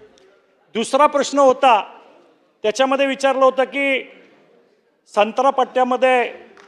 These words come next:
फायटोथोराचा प्रादुर्भाव झालाय, त्यामुळं झाड वाळते, त्यांना अन्न मिळत नाहीये, तर त्याच्यावरती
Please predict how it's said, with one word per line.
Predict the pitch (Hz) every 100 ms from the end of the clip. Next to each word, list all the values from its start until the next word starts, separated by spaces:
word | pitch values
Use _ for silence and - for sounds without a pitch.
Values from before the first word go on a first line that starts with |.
| _ _ _ _ -
फायटोथोराचा | 196 208 269 214 240 247 247 254 240
प्रादुर्भाव | 240 220 214 240 226 247
झालाय, | 202 220 233 151 - - - _
त्यामुळं | 202 233 262
झाड | 196 190 226 247
वाळते, | 247 247 247 262
त्यांना | 254 240 247
अन्न | 214 233 254 214 - - _
मिळत | 190 226 277 233
नाहीये, | 240 202 156 147 - _ _ _ _ _
तर | 208
त्याच्यावरती | 208 226 226 262 262 247 247 269 269